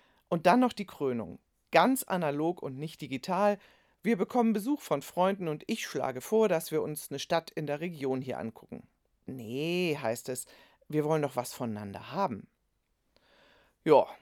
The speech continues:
und dann schön genervt, weil alle so unterschiedlich denken und empfinden und alles für mich dadurch so wahnsinnig kompliziert erscheint, da taucht auf einmal eine Karte im Briefkasten auf. Post für mich. Von einer lieben Freundin.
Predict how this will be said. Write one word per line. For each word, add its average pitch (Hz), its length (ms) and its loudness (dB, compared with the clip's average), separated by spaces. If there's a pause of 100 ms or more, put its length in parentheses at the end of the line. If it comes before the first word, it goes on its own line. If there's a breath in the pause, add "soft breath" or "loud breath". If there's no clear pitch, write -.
und 175 160 0
dann 269 240 6
schön 208 280 2
genervt, 170 500 0
weil 143 140 0
alle 151 220 0
so 156 120 -4
unterschiedlich 147 580 -6
denken 170 380 -4
und 147 100 -6
empfinden 170 560 -4
und 139 180 -8
alles 196 280 4
für 165 100 -6
mich 160 180 -8
dadurch 160 280 -4
so 165 200 -8
wahnsinnig 208 480 2
kompliziert 180 760 -2
erscheint, 156 520 -2 (960 loud breath)
da 285 300 2
taucht - 500 2
auf - 260 -8
einmal 151 480 0
eine 151 200 -4
Karte 117 420 -4
im 143 140 -12
Briefkasten - 640 -14
auf. - 300 -14 (420)
Post - 300 -2
für - 120 -12
mich. - 300 -18 (480)
Von - 200 -4
einer 220 220 2
lieben 175 240 -6
Freundin. 117 480 -8